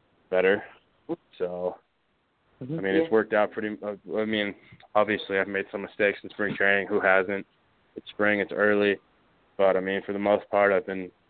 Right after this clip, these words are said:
Speaker 1: pounding the zone, attacking hitters, and getting my off speed over for strikes, first pitch, and behind the count. So.
Speaker 3: Mm-hmm.
Speaker 1: Yeah.
Speaker 3: So, yeah.
Speaker 2: Yeah.
Speaker 3: Thank you so much for joining the show,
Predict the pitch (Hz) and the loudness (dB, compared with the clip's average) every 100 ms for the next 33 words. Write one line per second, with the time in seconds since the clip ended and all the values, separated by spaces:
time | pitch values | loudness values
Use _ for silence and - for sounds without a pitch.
0 | - 92 92 92 92 95 98 98 95 - | -8 -6 -4 -6 -4 -2 -2 -2 -4 -4
1 | 90 90 90 95 95 95 90 87 82 _ | -4 -6 -8 -4 -2 -4 -6 -12 -18 _
2 | - 95 98 92 95 92 92 92 92 - | -18 -6 -2 -2 -2 -2 -2 0 0 -2
3 | 95 95 95 95 92 - - 98 95 95 | -2 2 2 2 -4 -8 -4 2 4 2
4 | - 98 90 - 98 95 92 90 92 92 | 0 -6 -6 0 0 0 -4 -2 -2 -2
5 | 87 101 95 92 _ 90 90 _ _ _ | -2 -2 0 -2 _ -12 -12 _ _ _
6 | _ _ _ - - - - - _ 170 | _ _ _ -20 -20 -20 -20 -20 _ -4
7 | 165 156 - - 156 156 147 147 147 - | 0 0 -2 0 2 4 4 4 2 0
8 | - - - - - 247 247 254 254 247 | -8 -18 -16 -2 2 4 4 4 2 2
9 | 233 220 226 208 - 220 196 | 2 2 4 2 0 0 -2